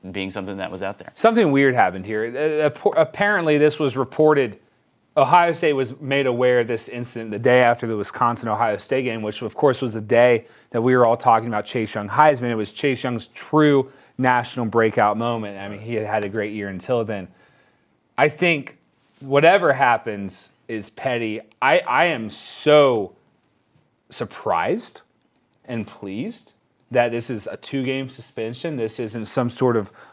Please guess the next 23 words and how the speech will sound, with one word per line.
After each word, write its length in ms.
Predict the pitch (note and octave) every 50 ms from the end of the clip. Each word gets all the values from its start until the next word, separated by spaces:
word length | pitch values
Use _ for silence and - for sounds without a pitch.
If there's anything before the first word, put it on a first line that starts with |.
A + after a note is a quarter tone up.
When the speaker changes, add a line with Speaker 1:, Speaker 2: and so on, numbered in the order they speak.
| _ _
Speaker 2:
long, 680 | - G#2+ A2+ A#2+ B2 B2+ B2+ B2+ B2 B2 B2 B2 A#2+ A2+ A#2 A2
lingering 840 | G#2+ A2+ A#2 B2 C3 C3 C3 B2+ B2+ B2+ A#2+ A#2 A2+ A2 A2 - _
issue 580 | - A#2 A#2 - - - D3 C#3+ D3+ F3+ F#3+ - _ _ _ _ _ _ _
that's 260 | - A2+ A2 G#2+ - -
gonna 180 | B2+ A2 G#2+
last 400 | G2+ G2+ G2+ G#2 A2+ A#2+ - -
the 80 | - G#2+
rest 300 | G#2 G#2 A2 A2+ - -
of 60 | G2
the 40 | F#2
season. 400 | - - - A2 A2+ A2+ - C#3+
I 80 | A2
think 180 | G2 - A2 G2+
that's 200 | G2+ F#2+ - G#2+
a 20 |
rare 500 | F#2+ F2+ F2+ F2+ G2 G#2 G#2+ A2 A2 A2
statement 600 | A2 - - - A#2+ G#2+ A2 E2+ A2 A#2 A#2+ A#2+
by 100 | A2+ G#2
the 180 | G2+ G2+ G2 F2+
N 120 | F#2+ G#2
C 120 | G#2 - A#2
double 240 | G#2 G2 G2 G2 G2
A, 240 | G#2+ B2 E3+ E3+